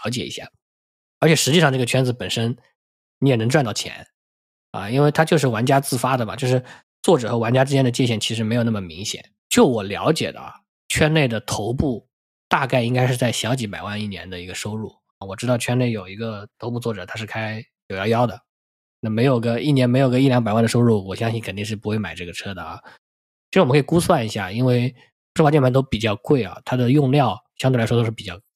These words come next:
扎实的，大部分都是铝合金C N C出来的。那这样的一把智化键盘，再加上它本身限量，它可能会卖到三千左右一把，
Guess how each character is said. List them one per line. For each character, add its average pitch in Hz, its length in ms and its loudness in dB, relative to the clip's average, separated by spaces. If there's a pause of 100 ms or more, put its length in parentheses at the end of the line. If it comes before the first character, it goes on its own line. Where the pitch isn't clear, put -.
(100)
扎 131 180 2
实 - 160 -6
的， - 220 -20 (240)
大 165 140 4
部 143 80 0
分 120 120 0
都 117 100 2
是 117 300 0
铝 113 140 -2
合 113 120 -2
金 120 160 2
C 123 160 0
N 120 100 2
C 120 140 0
出 113 160 -2
来 82 140 -4
的。 - 140 -18 (880)
那 143 140 4
这 160 100 4
样 143 100 4
的 117 80 0
一 127 80 4
把 98 260 -4 (300)
智 135 100 0
化 123 120 4
键 120 180 0
盘， 101 260 -6 (340)
再 131 80 2
加 131 80 4
上 127 100 0
它 135 80 2
本 104 140 -6
身 113 120 -4
限 120 220 -2
量， 117 260 -4
它 120 100 -6
可 117 140 -8
能 101 120 -6
会 113 100 -4
卖 113 240 -2
到 98 420 -6 (240)
三 123 180 0
千 123 200 0
左 107 180 -10
右 113 240 -8 (220)
一 113 100 -8
把， - 100 -10